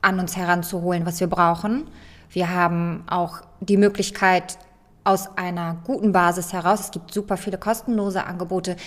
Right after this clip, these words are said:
für ganz viele Dinge braucht es gar nichts, wenn man ganz ehrlich ist. Ähm, wir haben die Möglichkeit, uns mit unseren Emotionen auseinanderzusetzen, warum uns vielleicht einige Sachen schwerfallen.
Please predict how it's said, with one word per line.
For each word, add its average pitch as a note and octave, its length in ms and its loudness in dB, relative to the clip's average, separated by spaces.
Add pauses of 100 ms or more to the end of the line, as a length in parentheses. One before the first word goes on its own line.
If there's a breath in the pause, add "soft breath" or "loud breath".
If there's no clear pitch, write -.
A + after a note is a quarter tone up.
(120)
für G#3 120 -2
ganz B3+ 240 6
viele A3+ 180 4
Dinge G#3 220 4
braucht F#3 260 6
es - 160 -4
gar G3 240 6
nichts, - 400 -6
wenn E3 120 -8
man D#3+ 120 -10
ganz E3+ 180 -8
ehrlich C#3+ 300 -8
ist. - 240 -4 (680 loud breath)
Ähm, F#3 380 2
wir F#3+ 120 4
haben A3+ 100 4
die A#3+ 60 6
Möglichkeit, A3+ 480 0
uns G3+ 220 -2
mit G3+ 120 -2
unseren F3+ 520 -4
Emotionen G3+ 580 2
auseinanderzusetzen, F3 880 -2
warum G3+ 300 6
uns E3+ 280 0
vielleicht E3+ 360 2
einige F3 400 0
Sachen E3 300 -2
schwerfallen. E3 840 -2